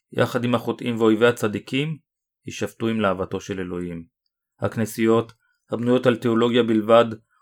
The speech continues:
אולי נראות מפוארות מבחוץ, אך אין כלום בתוכן.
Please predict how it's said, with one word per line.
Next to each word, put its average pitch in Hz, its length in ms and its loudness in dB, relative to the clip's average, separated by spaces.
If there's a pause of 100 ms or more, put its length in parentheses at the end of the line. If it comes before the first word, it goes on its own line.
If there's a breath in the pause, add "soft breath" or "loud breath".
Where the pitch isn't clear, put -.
(160)
אולי 123 180 6
נראות 123 380 2
מפוארות 113 520 0
מבחוץ, 117 680 -2 (240)
אך - 180 -8
אין 110 100 -6
כלום 110 340 -2
בתוכן. 95 500 -6